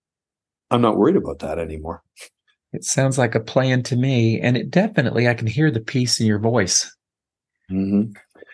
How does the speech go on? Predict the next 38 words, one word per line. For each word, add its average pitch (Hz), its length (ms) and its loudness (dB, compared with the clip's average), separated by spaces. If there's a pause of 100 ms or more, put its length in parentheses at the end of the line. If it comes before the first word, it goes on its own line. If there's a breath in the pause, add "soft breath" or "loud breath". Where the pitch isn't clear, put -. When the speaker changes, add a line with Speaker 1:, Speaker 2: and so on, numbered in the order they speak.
Speaker 1:
And 120 80 4
you 117 60 6
Speaker 2:
You 120 40 4
Speaker 1:
know 123 140 6
Speaker 2:
know, 123 80 0
a - 20 2
lot, 131 200 -2
a 123 40 -4
lot 139 160 2
of - 60 -2
people, 131 240 0
as 117 140 2
we 113 180 4
enter 131 220 2
into 127 240 2
this 113 220 0
tra-, 113 200 -2 (100)
th-, 120 180 0
that, 127 200 -2
this 120 200 0
transition 120 540 2
of 107 100 0
retirement, 123 600 0
that 120 160 -2
we're 117 160 -2
very, 139 260 2
very 113 320 2
anxious, - 640 0
and, - 160 -4
and 123 220 -4
I'm 143 160 0
not 117 180 -2
hearing 127 480 0
that 113 280 2 (100)
anxious 120 560 0
energy 113 600 0 (360)
at 117 100 2
all. 117 380 0